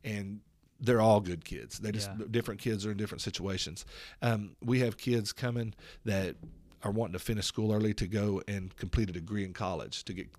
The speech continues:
Speaker 1: college started early. They're high achievers. We got kids that just, you know, thirty-five hundred kids or thirty-three hundred kids is just a little too difficult for them to navigate. So it's a smaller setting.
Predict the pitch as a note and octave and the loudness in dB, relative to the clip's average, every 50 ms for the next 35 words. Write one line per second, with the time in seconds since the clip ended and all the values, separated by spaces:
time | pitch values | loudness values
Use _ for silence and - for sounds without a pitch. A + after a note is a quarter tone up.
0 | - - - - A2+ G2+ F#2+ F2 - - F#2+ F2 E2 E2 E2 D#2+ D#2 - E2+ E2+ | -18 -6 0 2 2 2 2 0 -2 -4 -4 -4 -4 -4 -4 -4 -4 -4 -6 -6
1 | E2+ D#2 G2+ F#2+ F2+ F2 - - - D#2+ D2 C#2+ - - - - - - - - | -4 -4 -4 -4 -4 -4 -4 -4 -4 -4 -6 -8 -10 -12 -14 -14 -16 -14 -6 -2
2 | - G#2 G#2 G2+ F#2+ - - A#2+ A2+ A2+ A2 G#2 G2 G#2 G2+ G2 - - - - | 2 2 2 2 2 0 -2 0 2 2 0 0 -2 -4 -4 -4 -6 -10 -16 -20
3 | - - - - A#2 A2+ - - - _ - _ _ _ - A#2+ A#2 G#2 G2+ F#2+ | -20 -20 -12 -6 -4 -4 -4 -4 -6 _ -20 _ _ _ -8 -6 -4 -4 -4 -4
4 | E2 - - - A#2+ A#2 A2+ - A#2+ A2 A2+ G#2+ A#2+ A#2 A#2 A2 G2+ - - A#2 | -6 -6 -2 0 0 0 0 0 -2 -4 -2 -4 -4 -6 -6 -8 -8 -6 -4 -2
5 | A#2 A#2 G#2 A2 G#2+ - - G#2+ A2 G#2+ A#2 A2 G#2 A2+ A2 G#2 F2+ - - A2+ | -2 -2 -2 -4 -4 -4 -2 -2 -2 -2 -2 -2 0 0 -2 -2 -2 0 0 0
6 | A2 G#2 G#2 G2+ F#2+ - A2 - - A2+ G2+ A2 G#2 F#2+ - - A#2 A2 A#2 A#2+ | 2 0 -2 -4 -4 -4 -4 -2 -2 -2 0 0 0 0 -2 -2 -2 -2 -2 -2
7 | - G#2 - G#2 F#2 - - _ _ _ _ - - - G2 F2+ F#2+ F#2 G#2 A2 | -4 -6 -6 -4 -4 -4 -6 _ _ _ _ -12 -8 -6 -6 -4 -4 -2 -2 0
8 | A#2+ A2 F#2 E2 F#2 D#2 C#2+ - - - F#2+ F2 - - - - F#2+ F#2+ E2+ F2+ | 0 0 -2 -2 -4 -4 -4 -6 -6 -6 -6 -6 -6 -6 -6 -6 -4 -4 -4 -4
9 | - - A#2 A#2 A2 F2+ D#2 D#2+ | -2 2 2 2 2 2 -2 -6